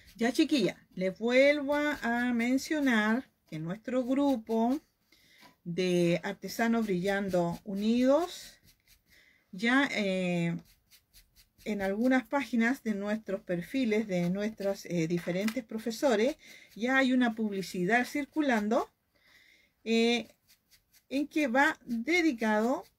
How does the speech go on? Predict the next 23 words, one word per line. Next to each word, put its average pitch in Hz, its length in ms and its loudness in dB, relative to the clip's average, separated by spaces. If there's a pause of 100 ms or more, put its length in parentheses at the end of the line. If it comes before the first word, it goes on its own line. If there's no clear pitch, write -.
(440)
a 262 400 -2
nuestras 233 800 -2
mamás. 175 680 -8 (1400)
Esto 339 360 -2
va 240 120 2
a 220 40 0
ser 269 380 0 (420)
el 285 380 -4 (340)
día 220 600 -2 (400)
nueve, 240 680 2
diez 226 440 -2
y - 280 -10
once 233 540 2
de 175 120 4
abril 302 480 4 (560)
por 330 140 -2
la 349 200 0
página 240 520 0
de 196 180 -2
nuestra 190 360 -4
querida 240 420 0
Pati 214 340 -6
Comolce, 311 720 0